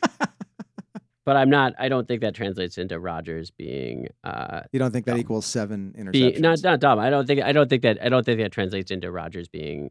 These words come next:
Speaker 1: less careful than normal.
Speaker 2: Less careful than he usually is. Yeah.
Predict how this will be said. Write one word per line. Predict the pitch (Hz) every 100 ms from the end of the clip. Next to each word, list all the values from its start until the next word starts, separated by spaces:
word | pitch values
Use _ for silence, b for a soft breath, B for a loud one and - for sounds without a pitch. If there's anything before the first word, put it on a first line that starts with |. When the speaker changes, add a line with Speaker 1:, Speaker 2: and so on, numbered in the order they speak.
| _
Speaker 1:
less | 90 82 -
careful | - - - -
than | - 104
normal. | 110 - 113 -
Speaker 2:
Less | 110 -
careful | 110 98 98
than | 92 90
he | 92
usually | 87 90 -
is. | - - -
Yeah. | -